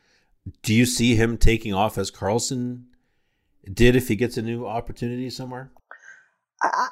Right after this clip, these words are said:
Speaker 2: I, I don't, I don't take it off the table, but I wanna be very clear. I don't think that, and I, and I think you would agree, I don't think that even the Karlsson situation or this situation is a personal issue between player and head
Speaker 1: Absolutely.
Speaker 2: coach at all. Um,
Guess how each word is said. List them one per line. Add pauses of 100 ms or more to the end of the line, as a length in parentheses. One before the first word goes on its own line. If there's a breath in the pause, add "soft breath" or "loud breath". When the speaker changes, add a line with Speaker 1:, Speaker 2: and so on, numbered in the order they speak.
(100)
Speaker 2:
I,
I
don't, (100)
I
don't
take
it
off
the
table,
but
I
wanna
be
very
clear.
I
don't
think
that,
and
I,
and
I
think
you
would
agree,
I
don't
think
that (540 soft breath)
even
the
Karlsson
situation
or
this
situation
is
a
personal
issue
between
player (500)
and
head
Speaker 1:
Absolutely.
Speaker 2:
coach
at
all. (320 soft breath)
Um,